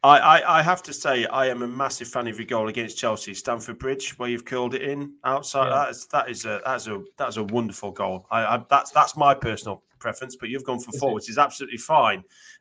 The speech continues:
Speaker 1: Um, so if you got two out of two so far, you're absolutely laughing. Let's get question number three of Lee's picks.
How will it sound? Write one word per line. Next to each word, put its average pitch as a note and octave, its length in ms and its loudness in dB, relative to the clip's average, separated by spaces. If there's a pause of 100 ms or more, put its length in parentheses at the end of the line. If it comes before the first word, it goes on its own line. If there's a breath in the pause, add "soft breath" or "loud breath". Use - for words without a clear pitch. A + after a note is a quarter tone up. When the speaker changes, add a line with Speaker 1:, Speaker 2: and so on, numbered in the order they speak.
Speaker 1:
Um, A#2+ 600 4
so C3+ 280 2
if C3 120 -6
you C#3+ 60 -6
got D3+ 220 2
two G3 160 2
out C3 80 8
of - 60 -6
two D3 180 -4
so C3 180 0
far, B2+ 280 2
you're B2+ 160 2
absolutely A#2+ 400 -4
laughing. A#2 440 -2
Let's C#3 220 -4
get B2+ 160 -10
question B2+ 340 -6
number A#2 160 -8
three A2+ 240 -8
of A2 60 -8
Lee's A#2 240 -8
picks. - 400 -10